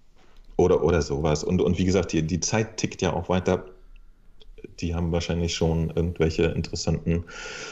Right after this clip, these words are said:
Sachen im Labor, die sie dann rauspulen können. Und ich war ja immer sehr begeistert von, von dem ursprünglichen Design der, der PlayStation V R, ne?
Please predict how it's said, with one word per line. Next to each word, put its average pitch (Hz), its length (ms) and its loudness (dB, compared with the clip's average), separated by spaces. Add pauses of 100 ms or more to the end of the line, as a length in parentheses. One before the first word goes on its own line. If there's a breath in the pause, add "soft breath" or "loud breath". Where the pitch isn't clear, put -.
(160 loud breath)
Sachen 92 380 4
im 80 160 4
Labor, 80 400 2
die 78 120 -2
sie 78 140 -2
dann 80 200 0
rauspulen 82 720 0
können. 87 340 2
Und 80 200 0
ich 85 120 0
war 95 140 2
ja 92 100 4
immer 90 220 2
sehr 87 120 2
begeistert 85 440 0
von, 82 260 -4
von 90 140 -4
dem 85 100 0
ursprünglichen 90 540 0
Design 85 340 2
der, 90 400 2
der 82 160 2
PlayStation 90 440 0
V - 60 2
R, 92 200 2
ne? 90 180 0